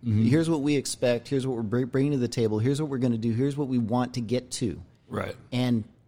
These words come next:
Speaker 2: reanalyze it regularly until it becomes just fluid.
Speaker 1: Well, I know, but that's a lot of words, though. I mean, not to pick on you, but it's just, like, a lot of words, like,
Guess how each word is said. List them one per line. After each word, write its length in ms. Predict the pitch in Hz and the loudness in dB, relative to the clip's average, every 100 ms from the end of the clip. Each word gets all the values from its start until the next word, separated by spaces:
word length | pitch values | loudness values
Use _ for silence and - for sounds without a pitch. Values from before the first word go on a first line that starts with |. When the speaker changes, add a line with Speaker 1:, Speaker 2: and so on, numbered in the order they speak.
| - | -6
Speaker 2:
reanalyze 600 | 110 156 170 160 127 110 | -2 0 2 2 2 2
it 80 | 95 | -4
regularly 600 | 107 143 165 113 90 87 - | -2 -2 0 -2 -4 -6 -4
until 320 | 120 123 151 | -2 2 4
it 100 | 139 | 4
becomes 400 | 135 - 131 117 | 2 0 0 2
just 240 | 120 110 - | 0 -4 -2
fluid. 220 | 120 87 | -2 0
Speaker 1:
Well, 80 | - | 2
I 100 | 202 | 6
know, 160 | 208 | 6
but 120 | 175 151 | 6 2
that's 160 | 139 | 0
a 40 | 165 | 4
lot 200 | 156 143 | 6 8
of 80 | |
words, 320 | 135 123 113 - | 6 2 0 -4
though. 80 | |
I 20 | - | -4
mean, 100 | 101 | -2
not 140 | 110 | -2
to 60 | - | 0
pick 260 | 135 113 | 0 2
on 140 | 113 330 | 2 4
you, 100 | - | 6
but 80 | |
it's 120 | - 143 | 6 6
just, 160 | 120 | 6
like, 100 | 131 | 4
a 40 | 123 | 6
lot 280 | 113 110 | 6 8
of 100 | 101 | 6
words, 400 | 110 110 98 98 | 4 4 4 0
like, 460 | 110 113 120 110 | -4 -4 -4 -4